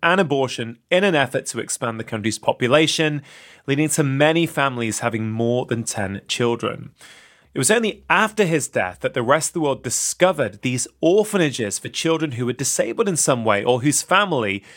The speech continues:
was simply unable to care for them. Once inside these crowded orphanages, children were placed in large cots. They were fed with a bottle wedged through the bars,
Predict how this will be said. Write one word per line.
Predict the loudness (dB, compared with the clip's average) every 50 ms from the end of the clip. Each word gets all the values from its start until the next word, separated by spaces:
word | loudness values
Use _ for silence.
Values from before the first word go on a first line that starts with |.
| -20 -20 _ -6
was | -4 -2
simply | -2 0 0 -2 -2 -2 -2 -2 -2 -4 -2 -2
unable | -2 0 0 0 0 0 -2 -2 -4
to | -4 -6
care | -8 -8 -10 -10 -8 -8 -10
for | -8 -6 -6
them. | -4 -4 -4 -6 -8 -12 -18 -20 -20 -20 -20 -12 _
Once | -4 2 4 6 6 6 4 2 -2 -2
inside | 0 0 -2 0 2 2 2 2 0
these | -2 -6 -6
crowded | -8 -6 -2 0 0 0 0 -2 -4 -4 -6 _
orphanages, | -2 -2 -2 -2 -2 -4 -6 -6 -6 -6 -6 -8 -6 -6 -8 -8 -8 -8
children | -8 0 2 2 2 2 2 0
were | -2 -2
placed | -2 -2 -2 -2 -2 -4
in | -4 -4 -6 -6 -6
large | -4 -2 0 2 2 4 4 2 0 0 -4 -6
cots. | -4 -4 -4 -4 -6 _ -4 -4 -4 -4 -6 -12 -20 -20 -20 -8 _
They | 0 2
were | 2 2
fed | 0 2 4 6 6 6 4 0 -4 -8 -10 _ _ _ _
with | -4 -4 -4
a |
bottle | -4 -2 _ 4 4 4 4 2 0 0 0 -2 -4 -2
wedged | -2 -2 0 -2 -4
through | -6 -6
the | -6 -2
bars, | 2 4 4 4 4 2 0 -2 -4